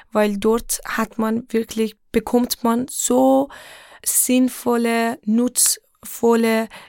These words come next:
Informationen, äh, Ressourcen und,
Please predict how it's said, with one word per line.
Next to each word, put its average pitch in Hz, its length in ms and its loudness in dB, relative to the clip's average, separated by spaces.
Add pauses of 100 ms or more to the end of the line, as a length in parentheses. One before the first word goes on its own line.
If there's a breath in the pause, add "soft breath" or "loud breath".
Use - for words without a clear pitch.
(120)
Informationen, 220 1300 0 (460 loud breath)
äh, 214 440 2
Ressourcen 226 920 0
und, 214 560 -4